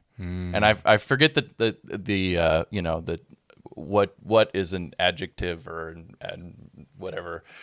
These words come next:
Speaker 2: And that's probably why people started using it poorly, is because they didn't understand the, like, you know, form of the word or whatever. Um, but there were, you know, English nerds who got really upset about that for a very long time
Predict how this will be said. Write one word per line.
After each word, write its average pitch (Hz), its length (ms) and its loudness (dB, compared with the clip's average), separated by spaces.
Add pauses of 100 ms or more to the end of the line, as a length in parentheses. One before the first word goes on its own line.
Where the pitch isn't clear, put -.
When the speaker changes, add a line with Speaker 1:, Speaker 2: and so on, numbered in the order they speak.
(340)
Speaker 2:
And 107 140 0
that's 110 140 6
probably 101 260 6
why 90 320 6
people 101 260 -4
started 85 300 0
using 98 260 0
it 98 140 -2
poorly, 120 400 4
is 92 120 0
because 87 360 -4
they 82 140 -4
didn't 80 220 -6
understand 85 540 -4
the, 82 80 -2
like, 82 220 -6 (120)
you 92 120 -6
know, 82 240 -8
form 85 320 -6
of 80 100 -8
the 87 80 -6
word 85 380 -4
or 90 40 -6
whatever. 92 320 -2 (500)
Um, 85 500 4
but 92 240 4
there 98 200 6
were, 90 460 2
you 95 140 -4
know, 82 160 -2
English 147 320 0
nerds 90 320 0
who 92 140 -2
got 85 200 2
really 98 220 4
upset 120 300 4
about 82 300 2
that 80 240 -2
for 82 160 -4
a 80 60 -4
very 82 240 0
long 80 300 -8
time - 320 -6